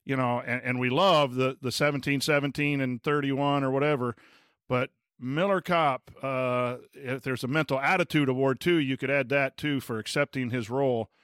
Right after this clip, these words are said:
and, and being, being a winner. And I think he does a lot in the locker room, uh, as well. So I'm going Miller Kopp.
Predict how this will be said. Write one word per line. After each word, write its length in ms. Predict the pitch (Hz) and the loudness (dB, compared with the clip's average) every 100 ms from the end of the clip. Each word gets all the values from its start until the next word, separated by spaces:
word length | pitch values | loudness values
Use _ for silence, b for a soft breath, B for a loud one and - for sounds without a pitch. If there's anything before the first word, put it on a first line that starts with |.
| _ - | _ -6
and, 200 | 120 123 | -4 -2
and 220 | 123 113 | -2 -2
being, 320 | 135 135 123 117 | 0 0 -2 -4
being 220 | 135 123 | -2 0
a 60 | 113 | -2
winner. 300 | 131 135 117 | -2 -2 -2
And 80 | |
I 60 | 123 | -4
think 200 | 180 180 | -4 -4
he 80 | 160 | 0
does 160 | 160 | 0
a 60 | 139 | 0
lot 200 | 143 143 | 2 0
in 60 | 131 | 0
the 60 | |
locker 340 | 123 139 - 120 | 2 0 0 -4
room, 240 | 117 110 _ _ _ _ | -4 -6 _ _ _ _
uh, 280 | 113 110 113 113 | -14 -12 -12 -12
as 180 | 117 120 | -12 -8
well. 180 | 120 107 | -6 -6
So 300 | 123 123 120 _ | -6 -6 -8 _
I'm 140 | 185 214 | -4 2
going 180 | 208 | 2
Miller 160 | 196 208 | 2 0
Kopp. 280 | 196 190 | 0 -4